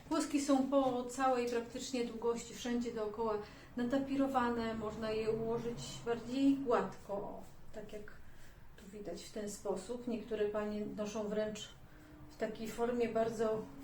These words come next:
ułożonej. E, inne z kolei lubią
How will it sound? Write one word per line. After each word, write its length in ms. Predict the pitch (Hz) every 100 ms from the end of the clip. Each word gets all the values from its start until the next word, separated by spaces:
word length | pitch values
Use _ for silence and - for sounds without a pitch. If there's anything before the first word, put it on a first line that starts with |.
| -
ułożonej. 720 | 226 226 208 190 247 381 415 - - - - -
E, 120 | 254
inne 400 | - 508 508 480 415
z 40 |
kolei 420 | 339 302 320 320 285
lubią 560 | 285 277 262 262 277